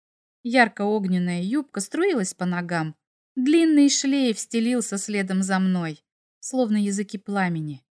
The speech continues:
Волосы я распустила, позволив волнами ложиться на спину.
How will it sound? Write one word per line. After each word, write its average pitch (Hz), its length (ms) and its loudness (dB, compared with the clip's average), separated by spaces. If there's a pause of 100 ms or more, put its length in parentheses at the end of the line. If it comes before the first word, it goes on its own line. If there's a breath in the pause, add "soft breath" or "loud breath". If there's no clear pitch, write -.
(440)
Волосы 285 460 0
я 254 160 4
распустила, 208 760 -4 (380)
позволив 285 560 0
волнами 226 520 0
ложиться 196 440 -2
на 180 140 -2
спину. 165 520 -8